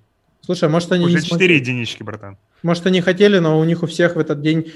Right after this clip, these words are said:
Speaker 1: дни рождения у бабушек. У первых лиц. Окей, э, факт номер три.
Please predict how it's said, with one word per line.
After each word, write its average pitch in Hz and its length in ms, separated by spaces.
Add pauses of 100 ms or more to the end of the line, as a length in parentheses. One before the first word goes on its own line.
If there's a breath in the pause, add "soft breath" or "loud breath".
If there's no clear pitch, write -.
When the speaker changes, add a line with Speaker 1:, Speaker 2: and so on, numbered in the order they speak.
(120 loud breath)
Speaker 1:
дни 160 200
рождения 143 680
у 135 140
бабушек. 117 480 (1000)
У 160 60
первых 127 320
лиц. 123 280 (540 soft breath)
Окей, 151 440
э, 156 300
факт 190 240
номер 180 240
три. 156 340